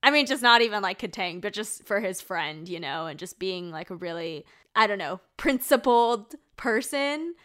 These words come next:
uh, or, or loyal friend, a loyal person. And I just really love that he did that, even though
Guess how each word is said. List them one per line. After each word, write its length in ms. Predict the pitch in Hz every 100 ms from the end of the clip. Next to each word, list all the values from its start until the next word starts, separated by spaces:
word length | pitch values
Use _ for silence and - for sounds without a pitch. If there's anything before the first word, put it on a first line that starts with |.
| _ -
uh, 360 | 220 220 214 -
or, 180 | 220 202
or 160 | 240 233
loyal 480 | 220 208 220 233 233
friend, 500 | 233 220 220 240 -
a 80 | 214
loyal 280 | 196 190 196
person. 640 | 220 208 - 214 220 233 -
And 160 | 208 196
I 80 | 202
just 180 | 214
really 380 | 208 196 196 - _ _ _ _ -
love 260 | 190 175 185
that 220 | 175 -
he 140 | 175
did 240 | 165 165 170
that, 300 | 156 160 - 185
even 240 | 180 165
though 320 | 170 170 175